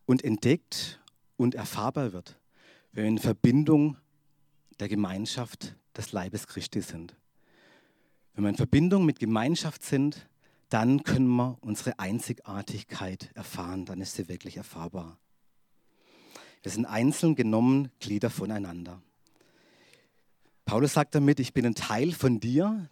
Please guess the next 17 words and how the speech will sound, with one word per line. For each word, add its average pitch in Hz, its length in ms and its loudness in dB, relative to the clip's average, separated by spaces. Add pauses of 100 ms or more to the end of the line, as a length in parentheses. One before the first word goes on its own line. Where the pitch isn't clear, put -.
du 107 120 -4
bist 101 160 0
ein 127 60 -2
Teil 107 280 -4
von 117 220 -2
mir. 98 360 -4 (1300)
Ich - 220 -6
bin 143 260 6
wie 135 120 2
dein 139 240 4
Auge, 107 480 0 (280)
wie 117 120 -2
dein 120 200 4
Ohr 127 380 4
oder 120 140 -2
deine 104 400 -2
Hand. 98 360 -6